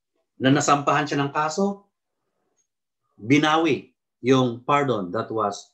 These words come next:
previously given. So, ang palusot ng tao ito ay, "Office of the President, bakit ninyo binawi yung pardon na binigay nyo sa akin?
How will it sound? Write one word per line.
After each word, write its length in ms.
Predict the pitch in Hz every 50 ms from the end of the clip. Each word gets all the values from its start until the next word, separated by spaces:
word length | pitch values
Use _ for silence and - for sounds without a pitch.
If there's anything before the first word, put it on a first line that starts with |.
| _ _ _
previously 560 | - 131 127 117 110 113 110 - - 117 123
given. 320 | 151 190 190 - 104 90 - _ _ _ _ _ _ _ _ _ _ _ _ _ _ _ _ _ _ _ _ _ _ _ _ _ _ _ _ _ _ _ _ _ _ _ _ _ _ _
So, 540 | - - - 175 170 165 160 156 151 143 _ _ _ _ _ _ _ _ _ _ _ _ _ _ _ -
ang 160 | 165 170 175
palusot 320 | 196 190 196 190 254 254 254
ng 160 | 202 185 180 185
tao 260 | 180 175 175 170 160
ito 240 | 160 170 - 151 143
ay, 320 | 127 123 120 117 117 117 _ _ _ _ _ _ _ _ _ _ _ _ _ _ _ _ _ _ _ _ _ _ _ _ _ _ _ _ _ _ _ -
"Office 380 | - 247 254 254 247 208 - -
of 160 | 170 170 135 135
the 80 | 135
President, 560 | 131 - 143 139 135 - 123 117 104 95 98 - _ _ _ _ _ _ _ _ _ _ _ _ _ _ _ _ _ _ _
bakit 480 | - 165 226 269 269 277 277 262 -
ninyo 300 | 214 208 202 190 185 156 135
binawi 560 | 151 156 170 175 175 170 165 160 160 151 147
yung 160 | 143 139 135
pardon 400 | 135 160 147 143 139 147 147 139
na 80 | 135 127
binigay 400 | 123 127 127 127 123 117 123 123
nyo 160 | 131 127 120
sa 240 | - - 202 233 233
akin? 240 | 233 202 143 117